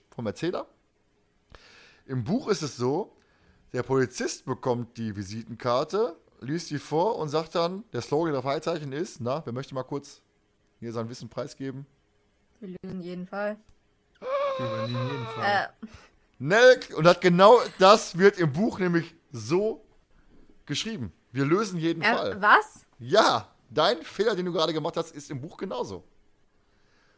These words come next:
Speaker 2: Aber jetzt extra vom Polizisten oder aus Versehen oder wie?
Speaker 1: Ich denke mal aus Versehen. Also ich glaube nicht, dass wir,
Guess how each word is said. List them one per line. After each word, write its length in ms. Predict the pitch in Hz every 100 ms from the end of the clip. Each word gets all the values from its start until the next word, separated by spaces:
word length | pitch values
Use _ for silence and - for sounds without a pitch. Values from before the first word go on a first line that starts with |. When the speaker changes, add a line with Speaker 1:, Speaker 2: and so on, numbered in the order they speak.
| _ _ - -
Speaker 2:
Aber 140 | 262
jetzt 300 | 262 247 - -
extra 480 | 240 - - 370 381
vom 220 | 370 285
Polizisten 680 | 302 240 226 285 330 - 415 415 285
oder 380 | 339 330 311 262
aus 120 | 262
Versehen 320 | 294 254 240 214
oder 240 | 190 190
wie? 160 | 185 180
Speaker 1:
Ich 100 | -
denke 280 | 147 131 139
mal 80 |
aus 180 | 135 139
Versehen. 320 | 147 139 196
Also 220 | 123 120 117
ich 120 | -
glaube 240 | 123 117
nicht, 260 | 120 156 -
dass 180 | 156
wir, 80 | -